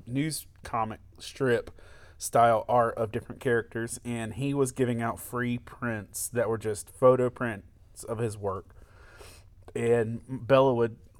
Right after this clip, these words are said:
disappear for a while and then show back up <laughs> with some more of his prints, then disappear <laughs> and show back up with some more of his prints.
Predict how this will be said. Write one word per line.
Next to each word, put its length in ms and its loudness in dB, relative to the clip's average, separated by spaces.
disappear 480 2
for 160 0
a 40 4
while 480 6
and 100 -4
then 80 -2
show 280 6
back 320 4
up 300 4
<laughs> 120 -20
with 140 0
some 180 -2
more 180 4
of 80 -2
his 140 -2
prints, 540 -8
then 180 0
disappear 720 2
<laughs> 60 -20
and 80 -10
show 300 0
back 280 2
up 180 2
with 120 -2
some 140 -4
more 120 -2
of 60 -4
his 140 -6
prints. 480 -6